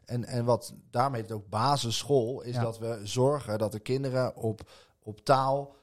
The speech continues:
Speaker 1: en op rekenen, gewoon wat bewezen is, wat belangrijk is om mee te kunnen doen in de samenleving, daar moet je ook gewoon aandacht aan geven.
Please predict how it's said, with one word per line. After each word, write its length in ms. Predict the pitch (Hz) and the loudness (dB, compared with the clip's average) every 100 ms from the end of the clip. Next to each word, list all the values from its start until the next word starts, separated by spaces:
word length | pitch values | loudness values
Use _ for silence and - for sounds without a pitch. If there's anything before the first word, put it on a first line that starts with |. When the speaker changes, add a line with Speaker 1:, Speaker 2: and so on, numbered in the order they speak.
| _ | _
Speaker 1:
en 140 | - | -8
op 80 | 107 | -6
rekenen, 560 | 101 127 135 131 127 117 | 0 2 2 -2 -2 -2
gewoon 380 | 143 160 139 120 | 0 0 0 2
wat 180 | 123 | 0
bewezen 480 | 107 110 135 165 135 | 2 2 2 2 -4
is, 120 | 120 | -6
wat 260 | 113 107 - | -2 -2 -2
belangrijk 480 | 101 123 143 127 113 | 0 2 0 -6 -8
is 140 | 107 | -8
om 140 | 101 107 | -6 0
mee 200 | 131 160 | 2 2
te 100 | 151 | -2
kunnen 240 | 131 117 | -4 -2
doen 160 | 107 104 | -2 -2
in 80 | |
de 80 | 95 | -2
samenleving, 920 | - 123 139 139 135 127 131 120 98 | -2 -2 -2 -4 -4 -4 -4 -6 -8
daar 200 | 107 110 | -2 0
moet 280 | 104 101 123 | -2 -6 -6
je 60 | 117 | -4
ook 180 | 113 | -4
gewoon 220 | - 110 110 | -2 -2 0
aandacht 440 | 113 113 98 - | 0 0 -2 -6
aan 100 | 92 | -8
geven. 340 | 85 76 87 | -8 -8 -10